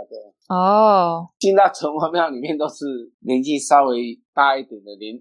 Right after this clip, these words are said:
Speaker 1: 年-，不一样的年-，年阶层。
Speaker 2: 嗯，那当地的那个，
Speaker 1: 嗯。
Speaker 2: 诶，七八十岁的长辈，他们不会去北门街那边？
Speaker 1: 会啦。
Speaker 2: 嗯。
Speaker 1: 也是会啦，可是
Speaker 2: 比较少，嗯。
Speaker 1: 他们的口味还是在城隍庙，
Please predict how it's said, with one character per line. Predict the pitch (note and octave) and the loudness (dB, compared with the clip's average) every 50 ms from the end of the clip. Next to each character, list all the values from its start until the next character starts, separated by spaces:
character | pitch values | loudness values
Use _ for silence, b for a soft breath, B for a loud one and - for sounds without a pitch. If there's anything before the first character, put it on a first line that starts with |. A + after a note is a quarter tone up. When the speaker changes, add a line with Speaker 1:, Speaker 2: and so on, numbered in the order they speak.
| _ _ | _ _
Speaker 1:
年-， | A2+ A#2 B2 B2+ - _ _ _ | -4 -4 -4 -4 -6 _ _ _
不 | _ D3 C#3 B2 | _ -2 -2 0
一 | A2+ G#2+ | 0 0
样 | A#2 B2+ B2 A#2 G#2+ | 0 0 0 0 -2
的 | G2+ G#2 G2+ | -6 -8 -8
年-， | G2+ G2+ G#2 G#2+ - _ | -8 -10 -12 -12 -14 _
年 | - A2 G#2+ G#2+ A2 B2 - - | -10 -8 -6 -6 -6 -8 -10 -4
阶 | - C3+ C3+ C3 C3 | 2 4 6 6 6
层。 | B2+ - G#2+ G2 | 4 -2 -6 -8
Speaker 2:
嗯， | G2 - _ _ - A#3+ A3+ G3 F#3 E3 F3+ - - _ _ | -8 -12 _ _ 0 2 2 2 2 -2 -4 -8 -12 _ _
那 | - E4 F4+ | -4 -2 -2
当 | - - C4 B3 B3 C4 | 0 0 2 2 2 2
地 | - C#4+ A3+ | 0 0 2
的 | F#3 F3+ F3+ | 2 2 2
那 | F#3 F#3+ G3 | 2 2 0
个， | F#3+ - D#3 A2 D#2+ D#2+ - - - - | -2 -2 -4 -4 -2 -2 -4 -4 -4 -6
Speaker 1:
嗯。 | G#3+ - _ _ | -10 -14 _ _
Speaker 2:
诶， | - G3 C3+ G2+ F2+ - - - - | -6 -4 -4 -4 -4 -6 -8 -8 -8
七 | - - - A#3 A#3 | -8 -6 -6 -6 -2
八 | - A#3 A3+ A3+ | 0 0 0 0
十 | A3 - F#3+ F3 | 0 -2 -4 -4
岁 | - - G3 F3+ - - - | -2 0 0 0 0 -2 -6
的 | - - - - - _ _ | -10 -10 -10 -14 -16 _ _
长 | - - E3 D#3+ E3 - | -8 -8 -8 -8 -4 0
辈， | A3 G#3+ F#3+ | 2 2 2
他 | - - A3 | 2 2 2
们 | G3+ F#3 F3+ | 2 2 2
不 | - - E3+ | 2 0 0
会 | E3 E3+ | 0 2
去 | - G3 | 0 0
北 | F3+ - D#3 C#3 | 0 -2 -4 -6
门 | - - C#3+ | -8 -10 -10
街 | - - D#3 | -8 -8 -8
那 | D3+ D3+ | -8 -8
边？ | D3+ - - - - - G3+ - _ _ _ _ _ | -8 -10 -10 -10 -10 -10 -10 -12 _ _ _ _ _
Speaker 1:
会 | - B3 A#3 - D#3+ C#3 | 2 4 4 6 4 4
啦。 | B2 A#2 A2+ G#2+ G2+ G2+ G#2 G#2+ _ | 4 4 4 4 2 0 -6 -8 _
Speaker 2:
嗯。 | A#3+ A#3 G#3 F#3+ F3+ E3 D#3+ - - _ | 4 4 4 4 2 -2 -6 -10 -16 _
Speaker 1:
也 | - - A#2+ | -14 -12 -12
是 | A#2 - - E3+ | -10 -8 -8 -8
会 | D#3 - E3+ D#3 C#3 A#2+ | -4 -2 0 0 0 0
啦， | G#2+ G2+ F#2+ F#2+ G2 - _ _ _ | -2 -2 -4 -4 -8 -12 _ _ _
可 | _ A#2 | _ -4
是 | C3 D3 | 0 2
Speaker 2:
比 | |
较 | F3 F#3 F3 | 2 2 2
少， | E3 D#3 - - - _ _ _ _ A3+ | 0 -2 -4 -8 -14 _ _ _ _ -2
嗯。 | G3+ F3 E3 - _ _ | -2 -2 -4 -8 _ _
Speaker 1:
他 | - F#3 | 0 0
们 | F#3+ F#3 E3+ | 0 0 -2
的 | D#3+ | -4
口 | - - B2 A#2+ | -4 -4 -2 0
味 | D3 D#3+ D#3+ | 2 2 4
还 | D3 C3+ C3 | 4 2 2
是 | C3 D#3 D#3 C#3+ B2+ A#2 _ _ _ | 0 -2 -4 -4 -6 -8 _ _ _
在 | - E3 | -2 -2
城 | D#3+ - - C3+ C3 | -2 -2 -6 -8 -4
隍 | C3+ C#3 C#3 | -4 -4 -4
庙， | C#3 D3 C#3 C3+ A#2+ | -2 -4 -4 -4 -6